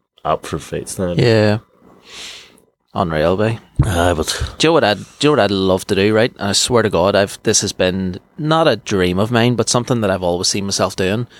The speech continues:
Speaker 2: a ring announcer.
Speaker 1: Yeah.
Speaker 2: I, I'd love to.
Speaker 1: Do you
Speaker 2: I'd
Speaker 1: think you,
Speaker 2: fucking
Speaker 1: think you
Speaker 2: love to.
Speaker 1: do?
Speaker 2: Easily.
Speaker 1: Do you?
Speaker 2: Easily. I would love to.
Speaker 1: Ah.
Speaker 2: Fucking love to.
Speaker 1: Uh, see, see the money, like, Michael Buffer and stuff are doing. Like,
Speaker 2: Mm.
Speaker 1: yeah, re-, I think he gets, like, a million of fucking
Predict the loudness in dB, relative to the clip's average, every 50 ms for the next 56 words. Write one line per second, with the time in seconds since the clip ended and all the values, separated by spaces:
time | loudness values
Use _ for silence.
0 | -20 _ _ -8 -4 -2 0 2 2 2 2 2 0 0 -2 -4 -6 -6 _ _
1 | _ _ _ _ _ _ _ _ _ _ _ -10 -4 -2 -2 -2 0 0 0 0
2 | 0 0 -2 -2 -2 0 0 -2 -2 -2 -4 -4 -4 -4 -8 _ -4 -4 -4 -2
3 | -2 -2 0 0 0 0 2 0 0 0 -2 0 0 0 0 0 0 -2 -4 -2
4 | 0 0 0 2 0 -2 -2 -4 -12 -20 _ _ _ 2 2 2 2 2 0 0
5 | -2 -6 _ _ 0 0 2 2 2 0 0 -2 0 0 0 0 0 -2 -2 -4
6 | -4 -4 -4 _ _ _ _ -20 -20 -20 -20 -20 _ -14 -12 -4 0 0 0 0
7 | 0 0 0 0 0 0 -2 -2 -2 -2 -2 -2 -2 _ _ _ -20 -20 -20 -20
8 | -18 -14 -12 -12 -10 -8 -8 -8 -8 -10 -18 -20 -20 -16 -12 -8 -4 0 0 2
9 | 2 2 2 2 2 2 0 0 0 0 0 0 0 -2 -2 -4 -6 -4 -4 -6
10 | -4 -6 -10 -8 -4 -4 -4 -4 -4 -6 -6 -6 -4 -2 -2 -2 0 -2 -4 -4
11 | -4 -8 -10 -12 -14 -16 -20 _ _ -8 -4 0 2 4 4 4 4 4 2 2
12 | 2 0 0 0 -2 -2 -2 -4 -2 -2 -2 -2 -2 -6 -6 -4 -4 -4 -4 -4
13 | -4 -4 -4 -4 -4 -4 -6 -8 -8 -6 -8 -8 -8 -8 -8 -10 -12